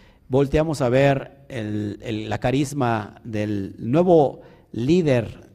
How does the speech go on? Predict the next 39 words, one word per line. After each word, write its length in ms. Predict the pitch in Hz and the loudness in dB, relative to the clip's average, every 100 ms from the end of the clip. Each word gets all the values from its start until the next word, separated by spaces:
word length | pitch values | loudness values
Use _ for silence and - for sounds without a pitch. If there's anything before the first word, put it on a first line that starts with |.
| _ | _
del 220 | - 113 | -6 -2
orden 240 | 147 156 131 | -2 0 -2
mundial, 540 | 101 101 101 143 190 - - _ _ _ _ _ _ | -2 -2 -2 -4 -10 -20 -20 _ _ _ _ _ _
nos 160 | - 123 | -6 -2
vamos 260 | 160 170 135 | -2 -2 -4
a 40 | |
olvidar 340 | 117 117 127 | -2 0 0
de 120 | 123 107 | -2 -4
quién 300 | 127 120 120 | -4 -2 -4
es 140 | 113 | -6
el 100 | 101 | -8
que 140 | 110 | -4
da 500 | 104 107 107 - - - | -2 -4 -6 -12 -20 -6
la 160 | 104 | -4
redención. 500 | 98 95 90 - 82 - _ _ _ _ | -2 -2 -4 -10 -14 -18 _ _ _ _
Y 80 | 120 | -4
la 100 | 127 | 0
redención 440 | 127 131 131 139 | 0 -2 -2 -4
viene 200 | 135 131 120 | -2 -2 -2
del 220 | 107 - | -4 -6
Aleph. 400 | 117 90 82 - _ _ _ _ _ _ _ _ _ _ _ _ _ _ _ _ _ _ _ _ _ | -6 -6 -8 -18 _ _ _ _ _ _ _ _ _ _ _ _ _ _ _ _ _ _ _ _ _
Y 80 | 135 | -4
lo 100 | 143 | 0
que 120 | 151 | 2
te 100 | 151 | 4
voy 160 | 156 202 | 4 6
a 80 | 214 | 4
mostrar 720 | 175 - 175 175 - - _ _ _ _ _ _ _ _ - | 0 4 4 4 -2 -20 _ _ _ _ _ _ _ _ -10
es 100 | 170 | 0
bien 140 | 180 | 2
importante. 600 | 156 147 113 113 104 - | 2 0 0 0 -2 -6
Te 120 | - | -6
dejo 160 | 139 147 | -2 -2
un 60 | 139 | -2
tantito 360 | 127 135 143 | -2 -4 -4
en 80 | 117 | -4
pantalla 380 | 110 - 117 117 | -4 -2 -2 0
para 180 | 113 - | -4 -4
que 320 | 104 - | -8 -8